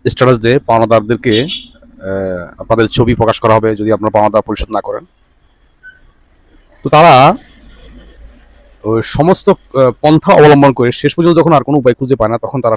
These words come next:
Facebook-এ, আহ, ফোর্স দিতে আসে। তো আজকে তাদের বিষয়ে কথা বলবো ইনশাআল্লাহ তাআলা।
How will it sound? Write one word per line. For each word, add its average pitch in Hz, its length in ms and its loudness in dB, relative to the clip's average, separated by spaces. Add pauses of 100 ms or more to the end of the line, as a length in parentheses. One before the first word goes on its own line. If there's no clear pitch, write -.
Facebook-এ, 127 380 -4
আহ, 90 760 -14
ফোর্স 147 240 -2
দিতে 104 200 -6
আসে। - 200 -12 (760)
তো - 180 -6
আজকে 151 140 -2
তাদের 151 180 2
বিষয়ে 139 200 0
কথা 123 120 0
বলবো 113 120 2
ইনশাআল্লাহ 104 320 0
তাআলা। 101 240 -2